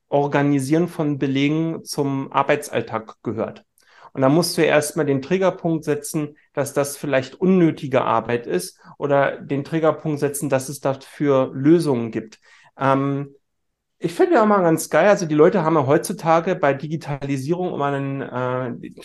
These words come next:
den folgenden, die folgende Idee im Kopf. Alle sitzen auf Mauritius, schreiben eine Rechnung, bekommen eine und bezahlen sie und fertig.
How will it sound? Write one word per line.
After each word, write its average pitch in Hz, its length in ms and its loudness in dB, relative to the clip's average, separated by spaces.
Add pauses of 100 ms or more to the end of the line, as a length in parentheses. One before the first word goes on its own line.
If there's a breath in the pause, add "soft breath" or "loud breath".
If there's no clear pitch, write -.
den 135 120 -10
folgenden, 151 1040 4 (560 soft breath)
die 151 80 -6
folgende 190 440 6
Idee 160 360 4
im 180 180 6
Kopf. - 380 -8 (400)
Alle 214 300 4
sitzen 214 460 2
auf 160 320 -4
Mauritius, 160 880 -4 (1700)
schreiben 165 400 2
eine 233 160 6
Rechnung, 294 500 2 (160)
bekommen 196 340 2
eine 220 220 2
und 185 160 2
bezahlen 156 480 -2
sie 262 240 -6 (480)
und 170 140 -4
fertig. - 500 -6